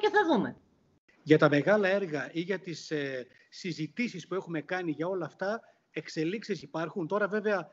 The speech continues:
Speaker 2: δεν θέλω για μία ακόμη φορά να τα εξειδικεύσουμε και ξέρετε ποια είναι τοπικά τα μεγάλα έργα. Εγώ συμπεριλαμβάνω πάντοτε και την διαδικασία του φυσικού αερίου που ακούμε για το είκοσι τέσσερα, ίσως και αν μπορώ να πω.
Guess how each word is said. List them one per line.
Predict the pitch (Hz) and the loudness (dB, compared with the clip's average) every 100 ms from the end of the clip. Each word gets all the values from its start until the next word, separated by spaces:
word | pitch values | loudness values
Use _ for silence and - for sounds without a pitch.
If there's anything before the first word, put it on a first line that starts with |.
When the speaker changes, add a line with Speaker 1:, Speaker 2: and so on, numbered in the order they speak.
| _ | _
Speaker 2:
δεν | - - | -4 -4
θέλω | - 220 175 156 147 - _ | 0 0 0 -2 -4 -10 _
για | 143 170 | -8 -6
μία | 185 190 | -4 -4
ακόμη | 165 175 | -4 -8
φορά | 160 170 170 | -6 -4 -4
να | 160 | -4
τα | 165 | -6
εξειδικεύσουμε | 151 - 160 151 175 151 - 139 175 | -8 -8 -8 -4 -4 -6 -8 -8 -8
και | 160 | -10
ξέρετε | - 226 202 170 | -4 -2 -2 -6
ποια | - 180 | -6 -4
είναι | 165 | -4
τοπικά | 160 160 - _ - 175 | -6 -8 -12 _ -8 -6
τα | 156 | -4
μεγάλα | 151 139 147 135 | -4 -4 -4 -4
έργα. | 151 175 220 | -4 -4 -4
Εγώ | 196 214 | -4 -6
συμπεριλαμβάνω | - 240 220 196 180 208 | -10 -6 -4 -2 -2 -4
πάντοτε | 170 196 180 160 151 - _ _ | -4 -6 -6 -8 -10 -10 _ _
και | 208 | -4
την | 202 | -4
διαδικασία | 190 175 165 147 202 | -4 -6 -6 -4 -4
του | 170 | -6
φυσικού | 156 - - 202 | -12 -12 -8 -4
αερίου | 165 143 190 190 | -2 -2 -2 -4
που | - | -4
ακούμε | - 220 196 | -6 -6 -4
για | 160 | -4
το | 156 | -4
είκοσι | 156 160 147 147 | -6 -8 -10 -4
τέσσερα, | 214 208 165 151 208 - _ _ - | -2 -2 -4 -6 -6 -10 _ _ -16
ίσως | 262 220 - | -12 -12 -10
και | - 190 | -2 0
αν | 208 175 | 0 0
μπορώ | 143 135 | -4 -6
να | 120 117 | -8 -6
πω. | 175 226 | -4 -4